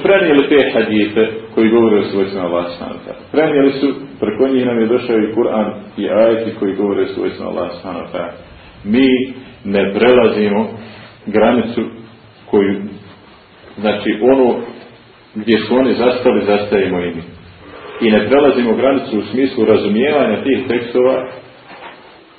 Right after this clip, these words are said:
ne prelazimo njihovo razumijevanje. Ne idemo dalje od njihovog razumijevanja tih tekstova. Jeste razumeli? Šta su oni rekli za te tekstove i mi tako kažemo?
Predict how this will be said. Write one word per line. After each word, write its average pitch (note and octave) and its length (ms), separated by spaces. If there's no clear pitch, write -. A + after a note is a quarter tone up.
ne G2 240
prelazimo A2 500
njihovo G#2+ 340
razumijevanje. F2 600
Ne A2 200
idemo A2 260
dalje A2+ 340
od G#2 80
njihovog A#2 500
razumijevanja G#2 800
tih A#2+ 300
tekstova. F#2+ 540
Jeste G#2 240
razumeli? A#2 420
Šta - 160
su D3 220
oni D3 180
rekli C3 280
za B2 200
te A2 120
tekstove A#2 440
i G#2+ 40
mi A2 180
tako A#2 320
kažemo? - 460